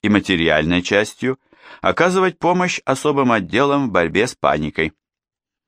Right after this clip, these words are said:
На Юго-Западный фронт выехал и начальник третьего отдела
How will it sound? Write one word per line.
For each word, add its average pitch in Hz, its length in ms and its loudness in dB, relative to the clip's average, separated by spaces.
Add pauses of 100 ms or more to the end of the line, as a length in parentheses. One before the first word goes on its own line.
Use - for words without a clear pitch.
На 101 160 2
Юго-Западный 107 840 0
фронт - 440 -4 (440)
выехал 175 560 0
и 131 120 2
начальник 139 640 0
третьего 92 580 0
отдела 85 520 0